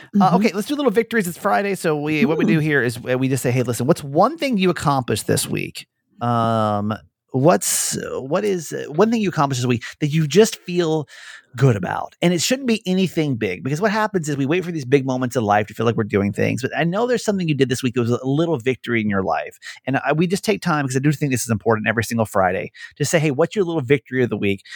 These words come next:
Speaker 2: You, you don't have to talk about it. We do talk about it on the Certified Fans page, 'cause Carissa's nice enough to post it on there. But just mentally give yourself a pat, a pat on the back for, like, the little things that you do every single week, uh, because you deserve it. So, um, we,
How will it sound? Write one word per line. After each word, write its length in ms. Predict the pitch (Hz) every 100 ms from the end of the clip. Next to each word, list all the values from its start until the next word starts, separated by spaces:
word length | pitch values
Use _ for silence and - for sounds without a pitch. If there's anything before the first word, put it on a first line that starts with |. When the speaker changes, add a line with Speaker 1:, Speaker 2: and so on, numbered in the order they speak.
| -
Speaker 2:
You, 140 | - 151 185
you 100 | 202
don't 120 | 208
have 80 | 180
to 60 | -
talk 240 | 156 165
about 220 | 156 151
it. 40 | 151
We 60 |
do 80 | 151
talk 220 | 170 180
about 120 | 156 151
it 40 |
on 40 | 135
the 40 |
Certified 360 | 147 139 127 120
Fans 280 | 123 123 127
page, 260 | 131 123 -
'cause 100 | -
Carissa's 340 | - 120 120 113
nice 220 | 113 113
enough 140 | 120 117
to 60 |
post 240 | 117 117 -
it 60 |
on 160 | 117 120
there. 200 | 120 127 - - -
But 100 | 294
just 160 | -
mentally 380 | 240 302 277 185
give 120 | 226
yourself 240 | 311 311 -
a 40 |
pat, 140 | 226 -
a 40 |
pat 240 | - 196 202
on 60 | 165
the 40 |
back 280 | 151 147 -
for, 80 | 139
like, 80 |
the 80 | 151
little 220 | 175 247
things 280 | 196 135 123
that 80 | 113
you 100 | 110
do 140 | 117
every 180 | 117 120
single 280 | - 117 113
week, 280 | 160 175 - - - _ _
uh, 160 | 117 113
because 180 | 180 226
you 60 |
deserve 300 | 370 370 339
it. 100 | - _ - _
So, 600 | - 220 175 120 160 -
um, 720 | 156 156 151 147 143 143 147 147 - -
we, 920 | 135 185 185 180 175 175 175 175